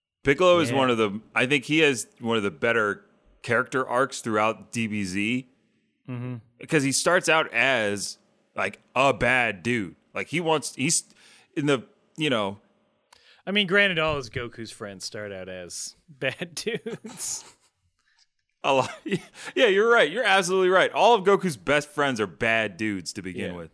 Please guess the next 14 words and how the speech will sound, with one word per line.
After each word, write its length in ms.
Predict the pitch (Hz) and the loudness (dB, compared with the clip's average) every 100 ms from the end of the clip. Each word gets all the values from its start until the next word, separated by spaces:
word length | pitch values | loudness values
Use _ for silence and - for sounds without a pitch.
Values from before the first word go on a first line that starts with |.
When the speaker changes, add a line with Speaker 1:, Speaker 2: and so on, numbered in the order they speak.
| _ - - | _ -20 -8
Speaker 1:
But 140 | - 175 | -2 0
the 80 | 165 | 0
fact 240 | 170 170 | 0 0
that 240 | 185 165 - | -2 -4 -4
Piccolo 380 | 147 151 151 135 | -4 0 2 2
goes 260 | 117 123 113 | 2 0 0
from 480 | 117 110 104 95 - _ - | -2 -2 -2 -4 -12 _ -4
literally 640 | 135 151 160 156 139 127 _ _ _ _ | 0 0 0 0 -2 -6 _ _ _ _
reveling 560 | 95 117 139 135 139 127 | -6 0 2 2 0 0
in 80 | |
the 60 | 117 | -2
fact 300 | - 120 110 | -2 -2 -2
that 160 | 113 98 | -6 -4
he 560 | 131 127 120 117 101 | -4 -2 -2 -4 -8